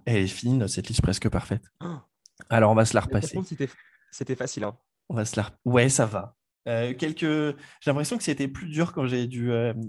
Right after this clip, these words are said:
Speaker 1: commencer à faire mon tri moi-même que,
Speaker 2: Ouais.
Speaker 1: que sur notre, euh, tri final. Euh, mais c-, alors, ça veut dire que on a réussi à se convaincre et puis on a des
Speaker 2: Ouais.
Speaker 1: goûts, on a des goûts similaires. Ça, c'est pas mal aussi.
Speaker 2: Ouais.
Speaker 1: Alors,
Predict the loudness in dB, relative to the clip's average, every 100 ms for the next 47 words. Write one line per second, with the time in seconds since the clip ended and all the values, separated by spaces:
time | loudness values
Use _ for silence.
0 | -8 -6 -6 -6 -6 -6 -10 -10 -12 -14
1 | _ -6 -4 -4 -8 -10 _ -10 -8 -8
2 | -4 -2 -2 -8 -20 -20 _ -8 -2 0
3 | 0 -2 -4 -6 -6 -8 -8 -2 0 -2
4 | -2 -2 0 0 -2 -4 2 2 4 2
5 | 2 2 -2 -2 -6 -8 -12 _ _ 0
6 | 0 0 -4 -6 -4 -4 -6 -16 _ -20
7 | _ -12 -6 -4 -2 -2 -2 -2 -4 -4
8 | -4 -4 -6 -8 -10 -10 -14 -12 -10 -6
9 | -2 -2 -4 -10 -14 _ _ _ _ -20
10 | -20 -20 -16 2 4 4